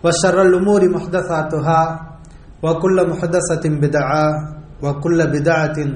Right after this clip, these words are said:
ضلالة وكل ضلالة في النار. பேரன்பிற்கும் பெருமதிப்பிற்கும் உரிய எல்லாம் வல்ல அல்லாஹ்வின் நல்லடியார்களே, வல்ல ரஹ்மானின் வற்றா பெருங்கருணை நம் உயிரிலும் மேலான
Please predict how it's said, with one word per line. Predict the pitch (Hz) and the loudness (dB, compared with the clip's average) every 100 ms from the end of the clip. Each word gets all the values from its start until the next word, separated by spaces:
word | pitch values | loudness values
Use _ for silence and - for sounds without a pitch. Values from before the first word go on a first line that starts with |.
| 135 | -4
ضلالة | 143 156 156 160 160 - - - - - | -2 0 0 0 -2 -6 -14 -18 -20 -8
وكل | 147 147 165 165 143 139 | -4 -2 0 2 2 0
ضلالة | 147 156 143 - 156 151 | 0 0 0 -4 -6 -6
في | |
النار. | 117 117 98 - - - - - - - - - - - - - - | -6 -8 -10 -14 -20 -20 -20 -20 -20 -20 -18 -18 -18 -20 -20 -14 -2
பேரன்பிற்கும் | 160 151 143 143 139 139 117 - - | 0 2 2 0 0 -4 -6 -10 -8
பெருமதிப்பிற்கும் | 156 151 147 147 151 147 151 135 | -2 2 4 2 2 0 0 2
உரிய | 127 127 113 101 - - - - - - - | 2 2 -2 -6 -12 -16 -16 -18 -18 -16 -2
எல்லாம் | 151 160 160 | 2 4 4
வல்ல | 147 147 143 | 4 4 4
அல்லாஹ்வின் | 151 139 139 127 | 2 2 2 0
நல்லடியார்களே, | 135 143 131 117 117 117 98 - - - - - - - | 0 2 0 0 -2 -4 -6 -12 -16 -16 -16 -16 -16 -8
வல்ல | 165 165 170 | 2 4 4
ரஹ்மானின் | 165 165 160 151 | 2 2 2 2
வற்றா | 143 156 156 | 2 2 2
பெருங்கருணை | 147 131 127 123 135 147 151 - - - - | 2 -2 -2 -2 -2 -2 -4 -8 -10 -14 -8
நம் | 151 151 151 | -2 2 2
உயிரிலும் | 151 151 156 151 | 2 2 4 4
மேலான | 139 139 131 | 4 2 0